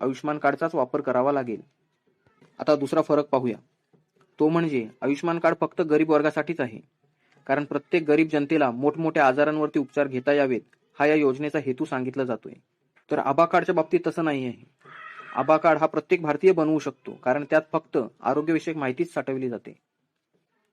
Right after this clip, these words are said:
आता पुढील फरक पहा, आयुष्मान कार्ड हे उपचारादरम्यान आर्थिक लाभ देते, मात्र आभा कार्ड आहे, तो आरोग्याची माहिती पाहण्यासाठी आणि ते साठवून ठेवण्यासाठी वापरला जातो, जसं की मी तुम्हाला वर सांगितलं होतं की हाच यातील मोठा फरक आहे.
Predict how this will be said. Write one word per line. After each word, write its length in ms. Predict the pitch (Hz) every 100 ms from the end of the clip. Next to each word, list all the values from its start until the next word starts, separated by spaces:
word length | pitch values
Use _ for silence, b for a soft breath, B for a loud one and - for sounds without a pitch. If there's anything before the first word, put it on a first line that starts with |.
| _
आता 120 | - 139
पुढील 300 | - 151 160
फरक 180 | 147 147
पहा, 240 | 135 120 - _ _ _ _ _
आयुष्मान 380 | 120 139 160 156
कार्ड 180 | 156 156
हे 80 | 156
उपचारादरम्यान 680 | 127 - 147 151 151 165 139
आर्थिक 360 | - 127 151 165
लाभ 260 | 143 135 135
देते, 320 | 123 120 - _ _ _ _ _ _ _ _
मात्र 240 | 123 123 131
आभा 300 | 113 127 151
कार्ड 200 | 160 151
आहे, 200 | 143 113 - _ _
तो 40 |
आरोग्याची 460 | 123 135 151 156 160
माहिती 260 | 143 127 -
पाहण्यासाठी 580 | 143 143 143 147 147
आणि 180 | 113 120
ते 60 | 135
साठवून 360 | 143 123 151 147
ठेवण्यासाठी 500 | 135 139 139 151 127
वापरला 380 | 117 139 135
जातो, 320 | 131 110 - - _ _ _ _ _ 123
जसं 220 | 127 151
की 100 | 147
मी 80 | 151
तुम्हाला 280 | 143 143 151
वर 160 | 151
सांगितलं 400 | 147 135 135 139
होतं 240 | 135 127 113 _ _ _ _
की 80 | 139
हाच 240 | 131 156
यातील 180 | 139 160
मोठा 300 | 151 127 151
फरक 360 | 151 - 139 135
आहे. 160 | 107